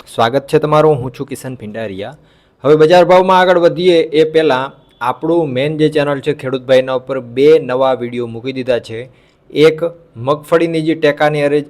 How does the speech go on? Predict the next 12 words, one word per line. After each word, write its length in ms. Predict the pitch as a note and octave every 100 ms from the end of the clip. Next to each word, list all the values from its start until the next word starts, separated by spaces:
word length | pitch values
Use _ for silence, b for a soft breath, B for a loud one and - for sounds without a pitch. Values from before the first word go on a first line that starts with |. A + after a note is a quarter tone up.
| -
ખ-, 480 | - C3+ B2+ B2+ B2
ખરીદી 380 | - B2+ C#3 C3 C3+
થવાની 360 | C3+ C3 C3+
છે 80 | B2+ B2+
એની 180 | B2+ A2+
બધી 240 | A#2+ C3
ડિટેલનો 360 | C3 B2+ C3 C3 B2+
વીડિયો 260 | C3 C3
છે 120 | B2
અને 140 | B2+ B2+
એક 100 | B2+ A2+ A2+
બીજો 320 | A#2+ C3